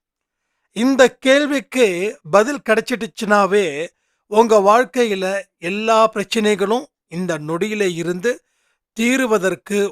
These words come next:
உங்க மனது தயாராக இருக்கிறது என்று அர்த்தம்.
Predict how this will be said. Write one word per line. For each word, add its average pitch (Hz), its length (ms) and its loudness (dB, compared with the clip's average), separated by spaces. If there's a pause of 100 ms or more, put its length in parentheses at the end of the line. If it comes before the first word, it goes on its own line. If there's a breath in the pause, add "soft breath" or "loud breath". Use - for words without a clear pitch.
உங்க 190 240 -4 (140)
மனது 185 480 0 (220)
தயாராக 180 600 2 (200)
இருக்கிறது 165 640 -8 (100)
என்று 156 280 -8 (160)
அர்த்தம். 131 640 -10